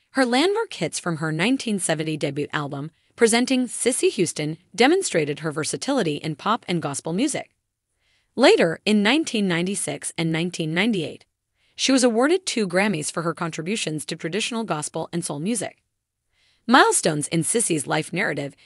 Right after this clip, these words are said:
extend beyond her musical career. It tells the tale of a mother who brought up three kids, one of whom went on to become a global celebrity.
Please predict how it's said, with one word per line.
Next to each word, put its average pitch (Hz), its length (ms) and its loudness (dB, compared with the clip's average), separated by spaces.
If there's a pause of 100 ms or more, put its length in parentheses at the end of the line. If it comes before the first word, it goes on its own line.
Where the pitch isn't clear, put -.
(100)
extend 196 580 0
beyond 175 320 2
her 170 100 -2
musical 175 380 -2
career. 147 420 -8 (720)
It 262 120 6
tells 381 240 2
the 240 100 -2
tale 180 280 2
of 170 80 0
a 170 60 0
mother 147 340 -4
who 170 140 -4
brought 185 240 -2
up 202 120 -4
three 220 260 -4
kids, - 380 -8 (260)
one 254 240 6
of 381 120 2
whom 170 260 -2
went 180 240 0
on 151 200 -4
to 170 100 -6
become 170 360 -4
a 160 80 -4
global 160 360 -4
celebrity. 226 600 -2